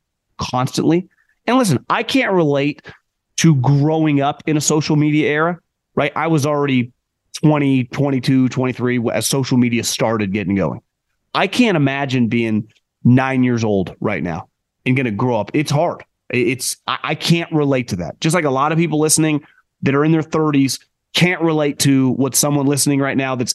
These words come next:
eighteen years old has kinda had to go through. It's a completely different world. When, when I was at Cal Poly and <laughs> we would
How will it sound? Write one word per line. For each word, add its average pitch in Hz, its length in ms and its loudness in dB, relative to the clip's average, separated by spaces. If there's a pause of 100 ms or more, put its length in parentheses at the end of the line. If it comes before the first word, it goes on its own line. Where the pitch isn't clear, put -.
eighteen 143 380 0
years 127 200 0
old 123 340 -2 (300)
has 131 140 -4
kinda 139 280 -2
had 127 140 -4
to 120 80 -2
go 117 160 -2
through. 123 220 -12
It's 147 160 -2
a - 60 -4
completely 139 580 0
different 110 300 -2
world. 85 200 -4 (600)
When, 135 420 2
when 139 160 -2
I 143 80 -2
was 165 140 0
at 175 80 -4
Cal 156 180 -2
Poly 135 480 -2
and 120 220 -2
<laughs> 117 80 -2
we 185 80 0
would 135 280 0